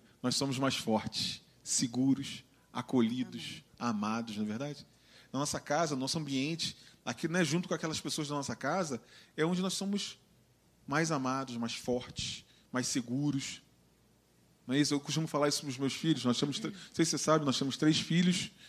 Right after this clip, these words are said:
Speaker 1: Quem tem três filhos aí? Alguém? Vamos orar por eles? Vamos. Por favor, ora junto comigo por eles, né? Três filhos, né? Tem um de dezenove, o, o, o Daniel,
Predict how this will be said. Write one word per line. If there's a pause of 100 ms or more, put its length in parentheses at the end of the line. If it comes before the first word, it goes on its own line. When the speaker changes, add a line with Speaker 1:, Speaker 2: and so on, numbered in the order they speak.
Speaker 1:
Quem
tem
três
filhos
aí? (460)
Alguém? (500)
Vamos
orar
por
eles?
Vamos. (440)
Por
favor,
ora
junto
comigo
por
eles, (280)
né? (380)
Três
filhos,
né? (1000)
Tem
um
de
dezenove,
o,
o,
o
Daniel,